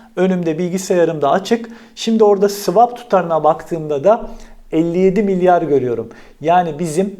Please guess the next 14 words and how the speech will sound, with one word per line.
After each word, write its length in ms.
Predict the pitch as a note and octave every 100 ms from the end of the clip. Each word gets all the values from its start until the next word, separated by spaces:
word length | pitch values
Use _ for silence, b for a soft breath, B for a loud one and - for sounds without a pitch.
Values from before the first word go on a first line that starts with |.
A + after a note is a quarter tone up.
| -
elli 260 | D3+ E3+ E3+
yedi 200 | F3 E3+
milyar 360 | E3+ D3 C3+ A#2+
swap, 560 | - - E3 G3+ - - b b b -
on 160 | E3+
yedi 500 | F3+ E3 C#3 C3+ - -
rezerv, 400 | C#3 E3 F3+ F#3+ F#3+ - _
elli 260 | E3 E3+ F3
yedi 440 | E3+ E3 F#3+ G3 -
eksi 360 | D#3 - -
on 220 | - F3+
yedi 220 | F#3 E3+ D#3
yaptığımızda 800 | D#3 D3+ - D#3+ D#3+ D3+ E3+
da 240 | D#3+ G#3